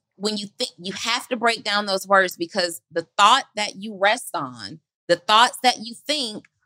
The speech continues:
are going to trigger how you feel emotionally, and how you feel emotionally is going to determine how your, your, your depth to continue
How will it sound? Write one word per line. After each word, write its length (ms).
are 140
going 400
to 80
trigger 440
how 260
you 120
feel 580
emotionally, 960
and 120
how 240
you 200
feel 440
emotionally 920
is 140
going 420
to 80
determine 680
how 300
your, 240
your, 320
your 220
depth 500
to 120
continue 800